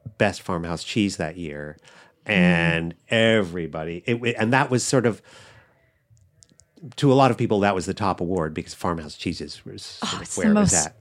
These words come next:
Speaker 2: it's the most special category to
Speaker 1: Yeah,
Speaker 2: me.
Speaker 1: yeah. And so, um, but, and then sort of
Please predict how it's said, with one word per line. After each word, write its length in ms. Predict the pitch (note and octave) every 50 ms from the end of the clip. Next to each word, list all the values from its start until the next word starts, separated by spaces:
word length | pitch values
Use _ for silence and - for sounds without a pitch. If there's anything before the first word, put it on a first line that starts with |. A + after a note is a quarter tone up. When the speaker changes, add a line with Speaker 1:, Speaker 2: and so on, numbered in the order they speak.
| - _ _
Speaker 2:
it's 200 | C4 B3+ - -
the 80 | - B3
most 280 | A#3 A#3 A3+ G3+ -
special 380 | - - - G3 F#3 - - F#3+
category 580 | - - F#3+ F3 F3 F3+ E3+ F#3 F3+ F3 E3 E3
to 120 | E3 - -
Speaker 1:
Yeah, 60 | F3
Speaker 2:
me. 340 | E3 D#3+ D#3 D#3 D#3 D3 C3+
Speaker 1:
yeah. 240 | - F#2+ E2 D2+ - - _ - - - - - - _
And 240 | - C3 C3 A#2+ A#2
so, 720 | - - - D3 C#3 C3 A#2 B2 B2+ B2 B2 B2 A#2+ A#2+ - _ -
um, 840 | C3+ B2+ A#2+ A#2 A2+ A2+ A2 G#2+ G#2 G#2 G2+ G2+ G2 G2 G2 F#2+ G2 _ _ _ _ _ _ _ _ _ _ _ _ _ _ _ _ _ _ _
but, 240 | - C#3+ B2 A#2+ A#2+ -
and 180 | C3+ C3 B2+ C#3
then 380 | D#3+ F3+ F#3+ F#3 F#3 E3+ - _ _ - - - D#3 - -
sort 260 | - - - F3 F3+
of 140 | E3+ D3+ -